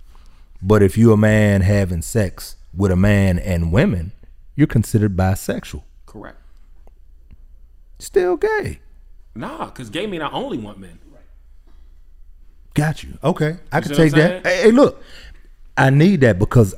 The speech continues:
Speaker 1: I'm here to be educated too.
Speaker 2: Yeah.
Speaker 1: I'm here to take on other thought processes and receive shit subjectively and
Speaker 2: Yeah.
Speaker 1: see how it makes sense to me. And I love when a nigga say some shit and I can be like, "You know what?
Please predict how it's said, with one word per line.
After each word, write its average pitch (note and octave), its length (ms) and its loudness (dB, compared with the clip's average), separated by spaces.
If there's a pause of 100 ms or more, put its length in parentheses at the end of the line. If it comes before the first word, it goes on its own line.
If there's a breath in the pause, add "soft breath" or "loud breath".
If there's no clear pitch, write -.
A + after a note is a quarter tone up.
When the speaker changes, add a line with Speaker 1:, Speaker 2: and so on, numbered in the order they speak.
Speaker 1:
I'm E3+ 260 6
here C#3+ 260 8
to A#2+ 80 4
be B2 340 4
educated A#2+ 680 2
too. G#2 300 0
Speaker 2:
Yeah. C3 200 2
Speaker 1:
I'm D#3+ 140 4
here D#3+ 280 6
to C3+ 100 4
take D3+ 320 2
on C3 300 4
other C#3+ 240 2
thought D3 380 0
processes B2 760 0 (280 soft breath)
and C3 180 4
receive D#3+ 540 2
shit - 320 0
subjectively C#3 920 0 (300 soft breath)
and C3 160 2
Speaker 2:
Yeah. - 60 -12
Speaker 1:
see E3 180 4
how D3+ 280 4
it D#3 60 2
makes F3+ 240 2
sense D4 220 0
to D#3+ 60 2
me. A#2 200 4
And A#2+ 140 0
I C#3 100 2
love D3 460 4
when C#3 140 0
a C3+ 60 2
nigga C3+ 260 2
say C3 260 0
some B2 240 -4
shit A#2+ 360 -4 (440 soft breath)
and B2+ 140 0
I C3+ 80 -2
can C#3+ 100 -2
be D#3 60 0
like, D#3+ 180 0
"You A3 100 -4
know F4 140 -2
what? F#4 340 -2